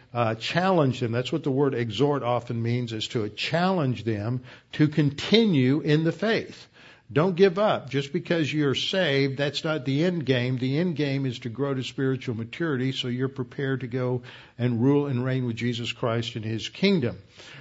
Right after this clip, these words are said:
Strengthening the souls of the disciples, challenging them to continue in the faith,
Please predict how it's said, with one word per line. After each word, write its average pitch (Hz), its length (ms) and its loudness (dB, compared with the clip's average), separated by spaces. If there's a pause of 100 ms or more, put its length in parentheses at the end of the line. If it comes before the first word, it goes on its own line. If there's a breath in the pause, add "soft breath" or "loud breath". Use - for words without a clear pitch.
(120)
Strengthening 180 720 4
the 156 100 4
souls 143 340 2
of 139 40 -4
the 127 60 -2
disciples, 113 640 -2
challenging 156 520 2
them 139 160 0
to 123 100 -4
continue 117 600 0
in 180 220 4
the 180 100 2
faith, 113 440 -2